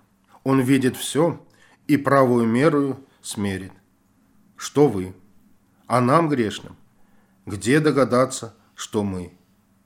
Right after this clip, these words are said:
Земля и пепел. В молитве укрепляйтесь мало-помалу. Царствие Божие не приходит с усмотрением. Как дождь на руно, сойдет оно в час ночи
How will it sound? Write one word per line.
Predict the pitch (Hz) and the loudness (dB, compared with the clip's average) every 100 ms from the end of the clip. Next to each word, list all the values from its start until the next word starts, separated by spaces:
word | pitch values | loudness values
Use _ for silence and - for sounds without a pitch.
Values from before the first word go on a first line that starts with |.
| _ _ | _ _
Земля | 92 104 117 104 127 156 - _ _ _ | -6 -2 0 0 -2 -4 -8 _ _ _
и | 127 | -4
пепел. | 117 107 101 98 87 _ _ _ _ _ _ _ - | -4 -6 -8 -12 -20 _ _ _ _ _ _ _ -12
В | 101 | -4
молитве | 123 120 156 175 101 82 - | 0 2 2 0 -6 -12 -12
укрепляйтесь | 113 131 127 123 123 170 165 156 - _ _ _ | -8 -2 -2 2 4 4 2 -8 -10 _ _ _
мало-помалу. | 107 127 139 127 107 101 98 98 98 _ _ _ _ - | 0 2 2 0 -4 -4 -6 -8 -16 _ _ _ _ -2
Царствие | 143 143 - 123 120 | 2 2 2 -2 -2
Божие | 95 147 151 101 78 - _ - _ | 0 -2 -2 -4 -8 -16 _ -20 _
не | 127 147 | 0 0
приходит | 143 131 - 147 143 139 | 2 0 0 0 0 -2
с | - | -4
усмотрением. | 131 120 120 104 101 90 90 87 _ _ _ _ _ _ _ - | -4 -2 -4 -4 -6 -6 -12 -16 _ _ _ _ _ _ _ 0
Как | 131 123 | 0 2
дождь | 117 165 170 | 4 4 4
на | 143 | 2
руно, | 139 123 101 76 - _ _ _ _ | 2 0 -4 -8 -16 _ _ _ _
сойдет | - 127 127 131 117 | -4 -2 2 2 2
оно | 107 104 156 156 - _ - | -2 -2 -4 -6 -12 _ -20
в | - | -14
час | - 135 131 - | 0 2 2 0
ночи | 117 160 160 147 131 | 0 0 0 -6 -8